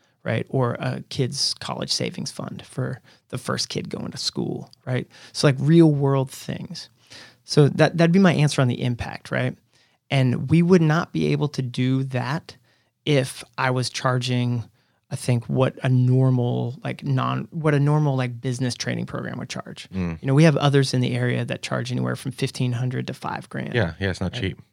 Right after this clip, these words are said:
Speaker 1: Yeah, not cheap. We're charging some, like, the cost of materials. It's, like, twenty-five to reserve your seat and a hundred to pay off the book. Past that.
Speaker 2: Anybody can figure that out if they
Speaker 1: Yeah.
Speaker 2: really want
Speaker 1: Yeah,
Speaker 2: to.
Speaker 1: yeah, yeah. Exactly. You gotta have some skin in the game,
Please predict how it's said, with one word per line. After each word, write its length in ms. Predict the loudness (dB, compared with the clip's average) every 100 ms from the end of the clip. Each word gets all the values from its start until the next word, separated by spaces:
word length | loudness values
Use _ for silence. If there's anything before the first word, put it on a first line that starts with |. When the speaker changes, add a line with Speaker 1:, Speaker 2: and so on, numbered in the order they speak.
| -6
Speaker 1:
Yeah, 160 | -2 0
not 220 | -2 -2
cheap. 280 | -2 -4 -8 _ _
We're 100 | 2 6
charging 320 | 6 6 2
some, 340 | 0 -2 -2 -8 -8
like, 160 | -6
the 80 | -6
cost 320 | -4 -4 -2
of 80 | -2
materials. 560 | -2 -2 -2 -2 -6 -8
It's, 220 | -8 -8
like, 180 | -10 -6
twenty-five 540 | -4 -2 -2 -2 -2
to 100 | -4
reserve 300 | -4 -4 -6
your 100 | -8
seat 240 | -6 -6
and 80 | -4
a 40 | -6
hundred 340 | -4 -4 -6
to 60 | -8
pay 160 | -8
off 180 | -8 -10
the 60 | -10
book. 340 | -6 -6 -8 _ _ _ _ _ _ -8
Past 240 | -4 -2
that. 220 | -2 -2 -4 2
Speaker 2:
Anybody 320 | 4 6 6
can 240 | 4 -2 -4
figure 240 | -2 0 0
that 180 | -2
out 160 | -4 -8 -6
if 80 | 0
they 60 |
Speaker 1:
Yeah. 60 | 2
Speaker 2:
really 200 | 2 0
want 200 | -2 0
Speaker 1:
Yeah, 100 | 2
Speaker 2:
to. 60 |
Speaker 1:
yeah, 100 | 0
yeah. 260 | -2 -8 -10 -6
Exactly. 400 | 0 2 0 0
You 80 | 4
gotta 140 | 6
have 120 | 4
some 140 | 2 0
skin 220 | 4 4
in 60 |
the 60 | 4
game, 420 | 2 2 2 -2